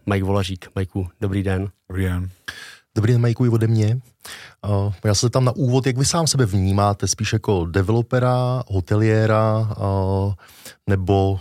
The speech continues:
Speaker 3: jako nějakýho člověka, který prosazuje zdravotní životní styl, biznismena, motivátora?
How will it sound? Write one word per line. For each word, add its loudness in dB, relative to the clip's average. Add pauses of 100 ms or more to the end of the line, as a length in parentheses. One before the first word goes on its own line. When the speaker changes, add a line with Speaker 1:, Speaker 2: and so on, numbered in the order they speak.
Speaker 3:
jako 0 (140)
nějakýho -2
člověka, 0
který 0
prosazuje 0
zdravotní 0
životní -2
styl, 0
biznismena, 0 (120)
motivátora? -2